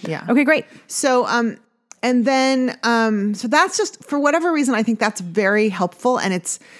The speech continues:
Speaker 1: it's taken me a long <laughs> time to develop the nuances of this.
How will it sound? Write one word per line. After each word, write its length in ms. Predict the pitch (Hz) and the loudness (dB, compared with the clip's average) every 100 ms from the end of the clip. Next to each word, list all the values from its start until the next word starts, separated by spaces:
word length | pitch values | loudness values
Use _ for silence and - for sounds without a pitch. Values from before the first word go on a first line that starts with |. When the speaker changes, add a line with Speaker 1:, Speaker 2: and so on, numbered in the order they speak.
| - - - | -20 -20 -4
Speaker 1:
it's 200 | 226 - | -4 -2
taken 280 | 247 254 262 | -2 0 2
me 100 | 262 | 2
a 60 | |
long 580 | 196 175 - 180 208 311 | 0 -6 -4 -2 2 0
<laughs> 120 | 254 | 0
time 280 | - 302 311 | 2 2 4
to 120 | 262 | 2
develop 560 | 311 294 214 202 240 214 | 2 2 2 4 2 2
the 100 | 226 | 2
nuances 640 | 196 175 180 233 269 294 | 2 -2 0 0 0 -2
of 140 | 277 240 | -2 0
this. 360 | 277 302 - | 0 0 -4